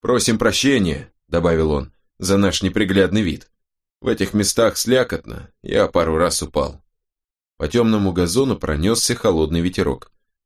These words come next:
Растерянная, снедаемая подозрениями Кинвара, пристально оглядев Страйка, развернулась в ту сторону, откуда доносился неумолчный лай терьера.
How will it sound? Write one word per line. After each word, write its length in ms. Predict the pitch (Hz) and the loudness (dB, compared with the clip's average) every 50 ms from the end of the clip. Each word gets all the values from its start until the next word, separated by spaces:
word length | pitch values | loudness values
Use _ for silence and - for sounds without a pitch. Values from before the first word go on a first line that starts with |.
| _ - | _ -6
Растерянная, 800 | - - 76 - - - - 110 110 101 90 80 78 73 69 69 | -4 -2 -2 -2 -2 0 0 0 2 2 0 0 0 -2 -2 -4
снедаемая 720 | - - - 80 80 78 87 101 107 104 92 92 92 87 | -4 -4 -4 -2 -2 2 2 2 2 2 0 0 0 -2
подозрениями 760 | - - 85 87 85 82 95 104 110 104 98 90 87 85 82 | -2 -2 -2 -2 0 0 0 0 0 0 0 0 0 -2 -2
Кинвара, 560 | 76 - - 120 123 120 117 120 123 117 - _ _ _ _ _ | -4 -2 0 0 2 4 4 4 2 2 0 _ _ _ _ _
пристально 580 | - 110 123 131 131 - - 110 107 107 107 104 | -2 0 0 0 0 0 0 0 2 2 0 -2
оглядев 540 | - - 101 95 104 107 104 104 104 90 - | -2 -2 -2 0 0 0 0 0 0 -2 -2
Страйка, 580 | - - - 90 117 131 123 - 127 117 - - - _ - | -4 -4 0 2 2 2 2 2 -2 -2 -2 -4 -18 _ -4
развернулась 680 | - 104 110 98 101 110 113 127 139 139 131 113 - - | -2 0 0 2 2 2 2 2 2 2 0 0 -2 -4
в 80 | - | -4
ту 120 | - 110 101 | -2 -2 -2
сторону, 540 | - - 123 135 143 139 143 139 135 - - | 0 0 2 2 4 2 2 -2 -2 -4 -6
откуда 420 | 104 - - - 107 107 110 101 | -8 -8 -4 -2 0 2 2 2
доносился 720 | 92 95 90 90 82 76 - - 123 135 127 - - 123 | 2 2 2 0 0 0 0 0 2 2 2 0 -2 -2
неумолчный 840 | 120 110 95 87 82 78 78 80 95 104 104 98 - - 98 98 90 | 0 0 0 0 0 0 0 0 0 0 0 -2 -2 -2 0 0 0
лай 240 | 78 78 78 76 | 2 0 0 -2
терьера. 560 | 76 - 87 85 82 71 67 64 52 - - | -2 -2 -2 -2 0 -2 -2 -4 -4 -6 -10